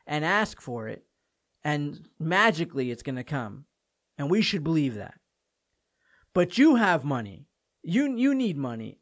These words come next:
and you know you better hand out that basket.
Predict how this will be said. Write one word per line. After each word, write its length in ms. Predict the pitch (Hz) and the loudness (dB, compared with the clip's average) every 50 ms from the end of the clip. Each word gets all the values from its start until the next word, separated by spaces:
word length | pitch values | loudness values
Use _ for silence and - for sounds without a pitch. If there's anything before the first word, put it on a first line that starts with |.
| _ - | _ -4
and 200 | 180 190 190 175 | -2 0 0 2
you 220 | 165 233 285 302 262 | 2 4 4 4 4
know 340 | 214 202 226 254 240 208 | 4 2 4 4 6 6
you 220 | 175 170 190 262 294 | 4 4 4 2 2
better 440 | 214 - - 220 240 285 269 214 175 | 2 0 2 2 4 6 6 4 4
hand 340 | 143 160 196 214 208 185 185 | 4 2 4 4 4 6 6
out 220 | 180 165 147 - | 6 6 4 2
that 200 | 156 139 127 110 | 0 -2 0 2
basket. 540 | - 220 269 269 208 - - - 95 - | 2 2 4 2 2 -2 -4 -12 -20 -20